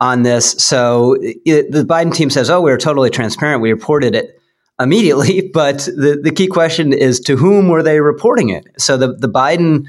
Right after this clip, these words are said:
private lawyers take it to the Biden White House. And the Biden White House doesn't say, "Oh, oh my gosh, this is e-, evidence of a potential crime. It's, it has to be reported immediately to the Justice Department." No,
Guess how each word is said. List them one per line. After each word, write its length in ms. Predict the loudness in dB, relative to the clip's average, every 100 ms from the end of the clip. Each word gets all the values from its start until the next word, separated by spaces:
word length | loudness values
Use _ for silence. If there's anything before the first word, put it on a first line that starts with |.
| -14 -20 -20 _
private 420 | -6 -2 0 0
lawyers 560 | 0 2 2 0 0 -6 _ _ -6
take 240 | -2 0
it 80 | -2
to 100 | 0
the 80 | 0
Biden 640 | 0 0 0 0 0 -2 -10 _ _ -6
White 300 | -2 0 -2
House. 400 | -4 -6 -10 -12 _ _
And 140 | -4 -2
the 40 |
Biden 420 | 0 0 0 0
White 260 | 2 0 0
House 300 | 0 -2 -2
doesn't 260 | -2 0 0
say, 320 | 0 2 2
"Oh, 180 | -2 -2
oh 80 | -2
my 140 | -2
gosh, 340 | 0 -2 -2 -4
this 180 | -4 -2
is 320 | -4 -4 _ -8
e-, 80 | -6 -4
evidence 480 | -4 -4 -4 -4 -6
of 120 | -6
a 40 |
potential 400 | -8 -8 -8 -8
crime. 420 | -6 -4 -2 -2 -2
It's, 360 | -4 -4 -8 -12 -20
it 140 | -10
has 180 | -8 -6
to 60 | -2
be 80 |
reported 340 | -2 0 -2 0
immediately 500 | 0 2 2 0 -2 -16 -10
to 100 | -2
the 60 | 0
Justice 340 | 0 -2 -4
Department." 340 | -4 -4 -2 -2
No, 480 | 0 2 0 -2